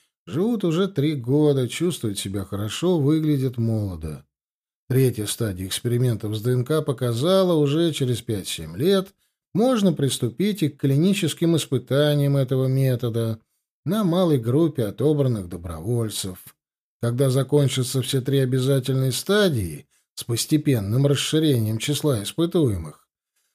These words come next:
станет доступным массовый переход бессмертия. «Не в бессмертие», — отметил я автоматически, —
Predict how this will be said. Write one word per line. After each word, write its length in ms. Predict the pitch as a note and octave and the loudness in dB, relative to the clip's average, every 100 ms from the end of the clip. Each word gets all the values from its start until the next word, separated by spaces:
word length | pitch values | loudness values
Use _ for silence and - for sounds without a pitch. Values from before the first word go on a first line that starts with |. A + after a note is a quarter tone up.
| _ | _
станет 480 | - - A3+ C#4+ C4 | -8 2 4 4 2
доступным 640 | F3 C#3+ - G#3+ A#3 G#3 B2+ | 2 2 2 0 2 2 2
массовый 420 | E3 F3+ F3+ C#3 | 2 2 0 0
переход 460 | B2 G#2 C3+ F3+ | -2 -4 -2 -2
бессмертия. 1080 | D3+ G#2+ - F#2+ B2+ D3 C3+ C3+ C3 B2+ A#2 _ _ _ _ _ _ _ B2+ | -2 -4 -6 -2 0 0 0 -2 0 -2 -4 _ _ _ _ _ _ _ -10
«Не 140 | C#3 | -6
в 60 | D#3+ | -4
бессмертие», — 720 | C3+ - - C#3+ F3+ F3 F3 E3 | -6 -8 -4 0 0 0 -2 0
отметил 460 | E3 F3 D3+ E3 | 0 0 0 0
я 180 | D#3 E3 | 0 0
автоматически, — 1120 | D3 E3 D#3+ D3 D#3+ C#3+ C#3+ - D3 C#3+ C3 | 0 0 0 0 0 2 0 -2 0 0 -2